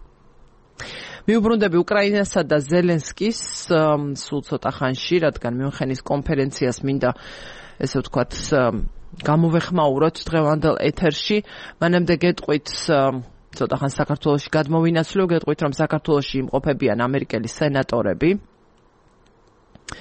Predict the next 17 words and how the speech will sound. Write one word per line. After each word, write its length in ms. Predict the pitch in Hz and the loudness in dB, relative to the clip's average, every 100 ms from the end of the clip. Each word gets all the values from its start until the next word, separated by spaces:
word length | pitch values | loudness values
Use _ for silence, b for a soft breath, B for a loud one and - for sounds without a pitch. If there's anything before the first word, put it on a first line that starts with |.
| B B B | B B B
დიკ 180 | 165 - | -2 2
დურბინი 440 | 180 170 170 156 | 2 2 2 0
და 140 | 131 135 | 0 0
ჯინ 240 | 147 156 | 0 0
შაჰინი. 540 | 139 135 127 131 143 214 208 B B B B | 0 -2 -2 -4 0 0 -2 B B B B
ა, 260 | - 151 151 | -2 0 0
და 320 | - 202 202 | 2 2 2
ისინი 320 | 170 170 151 | 0 -2 -4
ხვდებიან 640 | - 165 151 156 139 135 135 | -2 -2 0 0 0 -2 -4
როგორც, 720 | 147 139 131 - - - 147 | -4 -4 -8 -10 -12 -4 0
ა, 240 | - 113 - - - - | 0 0 -4 -10 -16 -14
მართველი 640 | - 143 143 - 131 123 123 - 135 147 | -4 -2 -2 0 0 2 0 -2 -2 0
ძალის, 420 | 160 156 143 139 151 | 2 2 2 0 -2
ასევე 320 | 147 147 135 | 0 -2 0
ოპოზიციის 560 | - 170 175 - 185 - | 0 0 0 0 -4 0
წარმომადგენლებს, 840 | 165 175 180 160 175 180 196 - - 147 | 0 2 0 2 2 2 2 -2 -2 -2
იყო 140 | - | 2